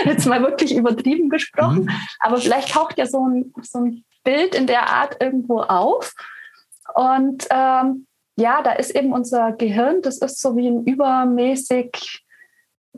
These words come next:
Speaker 1: fürsorglicher Freund, der uns eben vor sowas bewahren möchte. Und deswegen ist der da sehr kreativ. Also ich sag auch immer so, mein Gehirn, das hätte wirklich einen Oscar verdient, weil das produziert ständig irgendwelche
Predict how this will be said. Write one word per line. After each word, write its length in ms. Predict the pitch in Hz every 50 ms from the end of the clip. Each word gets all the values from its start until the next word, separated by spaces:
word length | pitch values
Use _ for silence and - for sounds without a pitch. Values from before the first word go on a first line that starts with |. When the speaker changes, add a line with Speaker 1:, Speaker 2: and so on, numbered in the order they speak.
| - _ _
Speaker 1:
fürsorglicher 800 | - 294 294 311 294 - 277 254 247 247 - 269 262 - 233 220
Freund, 720 | 226 - - - 185 190 208 262 339 415 440 - - - 269
der 140 | 240 233
uns 160 | 233 247 233 -
eben 500 | - 240 240 233 233 233 233 233 - - _ -
vor 100 | - 226
sowas 400 | 214 - 247 240 240 226 226 233
bewahren 540 | - 226 185 180 190 190 202 240 294 311 311
möchte. 360 | 294 311 320 - - 339 294
Und 140 | - 233 233
deswegen 320 | 233 233 - - 233 240 233
ist 160 | 233 233 -
der 100 | 240 214
da 140 | 202 208 208
sehr 260 | - - 226 254 -
kreativ. 880 | - - - 220 208 202 202 202 - - - 269 349 370 - - - _ - - - - - - -
Also 160 | 220 208 220
ich 100 | 220 -
sag 180 | 247 240 240
auch 120 | 247 233 233
immer 240 | - 233 226 226 220
so, 100 | 226 214
mein 300 | 208 196 202 233 269 262
Gehirn, 440 | 269 233 233 254 269 277 285 285
das 360 | 262 - 226 226 - - - - - - - - _ _ _ -
hätte 460 | - 247 247 247 269 247 240 226 220
wirklich 340 | 247 247 - 247 233 240 240
einen 140 | 226 214
Oscar 420 | - - 269 269 - - 226 202 -
verdient, 460 | - 196 190 - 214 220 247 254 240
weil 140 | 226 208 208
das 180 | 220 214 214
produziert 580 | - - 220 214 220 214 220 - - 254 247 240
ständig 480 | - - - 196 247 302 311 247 240 -
irgendwelche 800 | 208 220 220 226 208 208 214 214 214 214 - 220 208 202 202